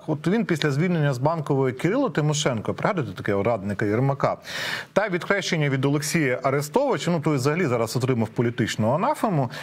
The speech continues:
це єдиний голос Офісу президента, котрий намагається хоч якось зла-, зладжувати оці, знаєте, кути часто недолугих інформаційних меседжів.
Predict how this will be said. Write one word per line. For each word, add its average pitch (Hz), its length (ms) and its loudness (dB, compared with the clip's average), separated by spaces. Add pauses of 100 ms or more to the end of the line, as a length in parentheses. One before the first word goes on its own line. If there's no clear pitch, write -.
(140)
це 196 220 0
єдиний 151 580 2
голос 110 420 0
Офісу 110 320 -2
президента, 196 560 2
котрий 143 280 0
намагається 165 540 0
хоч 151 420 -2
якось 156 440 0
зла-, 104 880 0
зладжувати 117 800 0
оці, 110 220 -2
знаєте, 117 320 0
кути 190 460 0
часто 156 440 0
недолугих 135 680 0
інформаційних 127 760 0 (360)
меседжів. 127 640 0